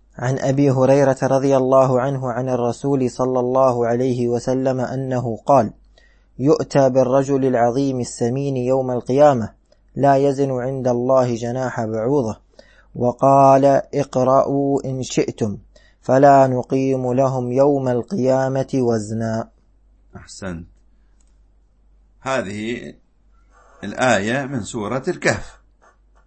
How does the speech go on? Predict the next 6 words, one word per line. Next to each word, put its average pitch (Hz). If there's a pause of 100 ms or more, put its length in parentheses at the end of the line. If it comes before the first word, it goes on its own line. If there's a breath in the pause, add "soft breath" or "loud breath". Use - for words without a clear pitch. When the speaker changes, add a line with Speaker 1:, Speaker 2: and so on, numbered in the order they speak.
(2000)
Speaker 2:
وسورة 120
الكهف، 139 (2750)
وسورة 113
الكهف 160 (920)
سورة 151 (1900)
مكية، 139